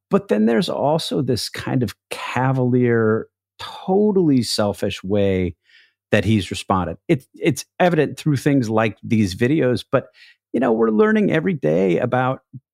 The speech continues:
people in the White House who have been, uh, you know, who have, who have caught the virus because of the way that, that Donald Trump insisted that his White House handle this. I mean, it was, you know, you've heard, uh, comments on the record,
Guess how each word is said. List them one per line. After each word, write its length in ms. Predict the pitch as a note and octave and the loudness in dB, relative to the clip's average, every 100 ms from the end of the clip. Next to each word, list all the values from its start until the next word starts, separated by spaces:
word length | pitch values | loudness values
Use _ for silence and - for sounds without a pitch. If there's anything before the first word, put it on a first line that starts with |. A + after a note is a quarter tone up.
| _ _ _ | _ _ _
people 240 | - F#3+ F#3 | -2 0 2
in 80 | F3+ | 2
the 40 | |
White 260 | D3+ D#3 E3 | 2 2 0
House 280 | D3+ B2 | 0 -2
who 140 | - A#2 | 0 2
have 280 | A#2 F#2 - | 2 0 -2
been, 520 | A2 G2+ G2 G2 - F#2+ | 0 2 0 -2 -4 -2
uh, 460 | G#2+ F#2+ F#2 F2 - _ E4+ | 0 0 -2 -6 -12 _ -4
you 140 | C3+ | 0
know, 100 | G#2+ | 2
who 100 | A2 | 2
have, 160 | F#2+ - - | 0 -6 -4
who 120 | A#2 | -2
have 160 | G2 | -2
caught 220 | - G2+ F2 | -2 -2 -2
the 60 | |
virus 320 | E2+ F2 E2 | -6 -4 -6
because 460 | - A2+ - G#2+ F#2+ | -4 -4 0 0 2
of 260 | G#2 F#2 - _ - - - - | 0 -2 -10 _ -20 -20 -16 -4
the 160 | A2 | 0
way 380 | A#2 A#2+ C#3+ D#3+ | 2 4 4 2
that, 240 | C3 B2 - A2+ - - | 2 -2 -4 -20 -6 -2
that 220 | B2 - | 0 0
Donald 300 | A#2 B2 A#2 | 0 0 0
Trump 260 | B2+ A#2+ | -2 0
insisted 580 | A#2 - - B2+ - C3 | 0 -2 -4 -4 -4 -2
that 160 | A#2 A2 | 0 2
his 260 | A#2 A2 | 0 -2
White 220 | F2+ F#2+ G#2 | -2 -2 0
House 240 | A#2 - | 0 -2
handle 420 | - D#3 A3 E3+ | 0 0 2 0
this. 300 | E2 D2 - | -2 -10 -8
I 40 | G#2 | -6
mean, 120 | A2 | -4
it 120 | E2+ | -4
was, 200 | A2+ G2+ | -6 -8
you 100 | A2 | -10
know, 120 | - A2 | -10 -8
you've 120 | A2+ | -8
heard, 300 | - C3 A#2+ F#3 - _ - | -2 -2 -2 -10 -20 _ -6
uh, 480 | A2+ G#2+ G#2+ G#2 - - | -2 0 0 0 -4 -6
comments 340 | - B2+ C3+ - D3+ | -2 2 0 0 -2
on 160 | G3+ | 0
the 80 | G#3 | 2
record, 420 | F#3+ - C#3 G2+ | 0 0 -2 -4